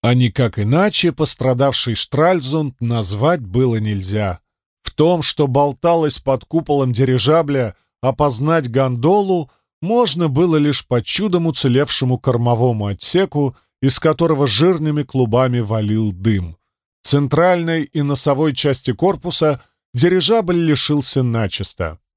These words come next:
Чем таким нужно было садануть по рейдеру,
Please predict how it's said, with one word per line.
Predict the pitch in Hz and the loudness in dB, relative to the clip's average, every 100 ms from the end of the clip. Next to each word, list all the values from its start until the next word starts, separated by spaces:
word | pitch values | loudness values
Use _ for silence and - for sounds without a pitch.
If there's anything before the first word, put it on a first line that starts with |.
| _ | _
Чем | - - 131 143 127 | -2 0 2 0 0
таким | 120 123 - 131 127 | -2 -2 0 2 4
нужно | 147 143 104 117 | 2 2 0 -2
было | 98 147 135 | 2 2 2
садануть | 107 - 113 123 147 139 | 0 -2 0 2 0 -2
по | - | 0
рейдеру, | 120 143 151 107 104 85 | 0 2 2 0 -2 -4